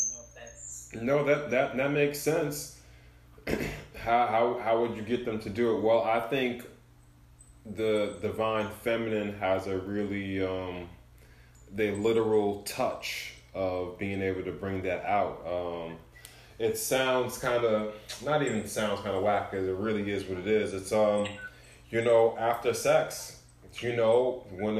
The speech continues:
Speaker 2: when a man might be a bit vulnerable, you know what I'm saying? Like, "Hey, you know, I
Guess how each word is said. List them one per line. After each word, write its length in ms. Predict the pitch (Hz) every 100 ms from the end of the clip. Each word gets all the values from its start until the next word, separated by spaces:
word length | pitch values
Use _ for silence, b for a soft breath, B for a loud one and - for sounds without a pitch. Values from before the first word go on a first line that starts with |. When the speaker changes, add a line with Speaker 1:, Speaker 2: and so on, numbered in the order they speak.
| 107 104
Speaker 2:
when 140 | 104
a 20 |
man 380 | 104 110 113 110
might 180 | 110 107
be 120 | 110
a 40 | 101
bit 240 | 120 117 101
vulnerable, 680 | 110 123 156 135 101 101 95
you 160 | 95 110
know 120 | 113
what 40 | 113
I'm 140 | 113
saying? 300 | - 117 117
Like, 260 | 113 110 143
"Hey, 400 | 156 127 101 95
you 140 | 131
know, 220 | 123 123
I 120 | 110